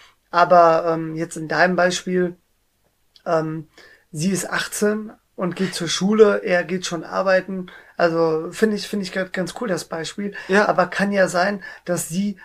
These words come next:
Speaker 1: relativ früh mit Familienplanung anfangen will. Ich sag jetzt einfach mal mit dreiundzwanzig, also in fünf Jahren. Und das für ihn auch erst mit Mitte dreißig ein Thema wird. Wenn
Speaker 2: Ja,
Speaker 1: er
Speaker 2: ich
Speaker 1: jetzt
Speaker 2: hatte
Speaker 1: dreißig ist.
Speaker 2: Fabi, ich hatte auch das Gefühl, sie war jetzt schon reifer als er.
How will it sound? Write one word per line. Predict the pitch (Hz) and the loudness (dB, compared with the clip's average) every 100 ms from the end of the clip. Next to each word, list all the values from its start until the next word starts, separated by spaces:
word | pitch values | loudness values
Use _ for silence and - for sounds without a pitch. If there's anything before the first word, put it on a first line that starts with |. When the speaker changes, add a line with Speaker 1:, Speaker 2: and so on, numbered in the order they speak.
| - _ - | -20 _ 0
Speaker 1:
relativ | 190 196 185 - 170 | 2 4 2 -2 -8
früh | - 202 208 | -6 -4 -2
mit | 196 180 175 | -2 -4 -4
Familienplanung | - 170 170 214 233 - 226 233 | -6 -6 -2 -2 -2 -4 -6 -6
anfangen | 226 220 - 220 214 | -6 -6 -4 -4 0
will. | 214 214 | 0 0
Ich | 185 | 0
sag | 190 190 | 0 0
jetzt | 185 | -2
einfach | 190 185 175 | 0 -2 -2
mal | 170 175 | 0 0
mit | 170 165 - - _ _ - | 0 -6 -12 -18 _ _ -6
dreiundzwanzig, | - 170 170 165 170 190 - 285 285 - | 0 2 2 -2 -4 -4 -6 -8 -8 -6
also | 180 | -6
in | 180 | -6
fünf | 175 185 180 | -4 -4 -4
Jahren. | 180 175 202 - - - - | -6 -4 -6 -10 -14 -16 -10
Und | 214 180 | -6 -4
das | 190 185 | -4 -4
für | 190 | -6
ihn | 220 190 | -4 -6
auch | - 240 233 - | 0 4 4 2
erst | 208 170 | -4 -4
mit | 185 | -4
Mitte | 185 185 175 | -4 -4 -4
dreißig | 175 226 226 170 | 2 2 2 -2
ein | 165 | -8
Thema | 156 156 165 160 | -8 -8 -6 -4
wird. | 170 208 - _ _ _ | -4 -4 -8 _ _ _
Wenn | - | 2
Speaker 2:
Ja, | 160 | 4
Speaker 1:
er | |
Speaker 2:
ich | 185 | 6
Speaker 1:
jetzt | 240 | 4
Speaker 2:
hatte | 233 | 4
Speaker 1:
dreißig | 208 - 180 | 2 2 -2
ist. | - 247 - - _ _ _ _ _ _ - | -2 -2 -4 -12 _ _ _ _ _ _ -4
Speaker 2:
Fabi, | 160 131 135 - _ | -2 0 -4 -12 _
ich | - | 0
hatte | 165 165 | 4 4
auch | 160 | 4
das | 175 - | 0 -6
Gefühl, | 165 180 | -4 -4
sie | 165 165 | 0 2
war | |
jetzt | 180 180 | 2 2
schon | 139 | -4
reifer | 127 127 - | 0 -2 0
als | 117 117 | -6 -6
er. | 135 123 127 | -8 -10 -12